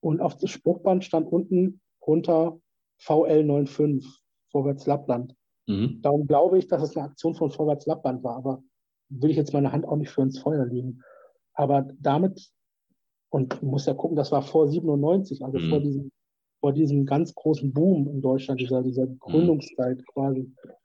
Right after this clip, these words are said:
Speaker 1: der, der, der meisten Ultragruppen, ähm, waren die Kickers da schon von der Szene her auf einem Niveau, ähm,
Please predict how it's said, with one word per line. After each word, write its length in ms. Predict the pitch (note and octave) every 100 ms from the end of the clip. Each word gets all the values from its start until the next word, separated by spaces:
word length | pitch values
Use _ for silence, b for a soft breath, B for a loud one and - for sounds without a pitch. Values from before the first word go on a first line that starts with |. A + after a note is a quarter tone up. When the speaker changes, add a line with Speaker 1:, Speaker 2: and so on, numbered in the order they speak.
| _ -
Speaker 1:
der, 160 | C3
der, 180 | C3 C3
der 320 | C3 C3 C#3
meisten 300 | C3 D3 -
Ultragruppen, 680 | D3+ C#3+ C#3+ C#3 C#3 D#3 - b _ _ _ -
ähm, 300 | C#3 C3 B2+
waren 160 | - C#3+
die 80 | C3+
Kickers 360 | - - - -
da 160 | -
schon 320 | - - D#4+ - _ _ _ _ _ _ _ _
von 160 | -
der 80 | C3
Szene 280 | - D3+ E3
her 120 | D3+
auf 120 | C#3
einem 160 | C#3+ C3
Niveau, 580 | C3 A#2+ B2+ F#3 G3 - _ _ _ _ _ _ _ -
ähm, 520 | C#3+ C#3 C#3 C#3 C#3